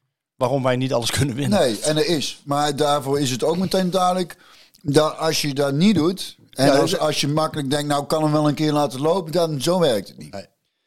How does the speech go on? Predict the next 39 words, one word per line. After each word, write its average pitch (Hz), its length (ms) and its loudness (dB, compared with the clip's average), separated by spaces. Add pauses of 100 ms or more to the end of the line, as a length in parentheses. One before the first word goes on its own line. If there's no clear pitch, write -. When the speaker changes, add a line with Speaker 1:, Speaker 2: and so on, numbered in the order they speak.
(240)
Speaker 2:
Zo 160 260 2
ga 165 160 0
jij 160 180 2
geen 143 400 -2
records. 123 400 2
Dat 123 120 4
is 123 200 2
echt, 175 440 2
en 123 180 0
dat 143 140 6
is 143 160 -2
dus 127 180 -8
ook 117 60 -10
het 120 100 -10
mooie 135 340 -4
aan. 120 400 -10 (540)
En 185 140 -2
dat 143 120 2
is 143 60 -2
in 139 180 4
wezen 147 280 4
dus 127 100 -4
ook 135 100 -2
een 123 100 -6
compliment 131 640 2
naar 127 180 -2
de 120 120 0
eerste 135 300 -6
deel 123 100 -6
van 117 100 -12
het 110 100 -10
seizoen, 143 320 -4
dat 147 220 0
iedereen 139 380 2
zo 135 220 4
goed 123 220 -2
zijn 127 140 -2
werk 185 280 -2
doet. 95 240 -6